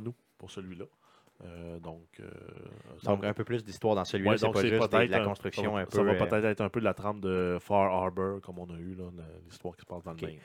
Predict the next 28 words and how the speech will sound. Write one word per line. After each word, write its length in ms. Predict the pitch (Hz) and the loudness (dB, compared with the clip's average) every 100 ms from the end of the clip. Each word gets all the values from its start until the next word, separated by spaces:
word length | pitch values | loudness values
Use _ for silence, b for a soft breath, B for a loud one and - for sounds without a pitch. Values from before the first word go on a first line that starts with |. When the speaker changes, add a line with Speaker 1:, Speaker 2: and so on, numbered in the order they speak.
| B B | B B
Speaker 2:
Donc 140 | 107 | -6
ça, 40 | - | -4
je 60 | |
suis 100 | 131 | -6
content 320 | - 101 127 123 | -2 0 2 0
au 60 | |
moins 120 | 104 | 0
qu'ils 120 | 117 - | -4 -4
sortent 180 | 107 | -8
quelque 160 | - 104 | -2 -2
chose 200 | - 113 | 0 -2
avec 120 | 104 | -2
de 80 | 95 | -2
l'histoire, 540 | 92 - - 101 123 | -4 -6 0 2 2
parce 180 | 120 95 | -2 -6
que 80 | - | -2
là, 100 | 90 | -2
j'avais 180 | 98 92 | -2 -4
l'impression 400 | 92 - 92 110 | -4 -6 -8 -4
d'avoir 180 | 104 90 | -2 -2
payé 320 | - 90 101 | -4 -4 -4
juste 220 | 104 107 | -4 -8
pour 160 | - 95 | -6 -8
des 100 | 90 | -8
gogos 540 | 85 95 87 98 101 | -2 -2 0 -2 -2
de 80 | 82 | -8
plus, 360 | - 92 92 | -8 -10 -10
là. 80 | - | -14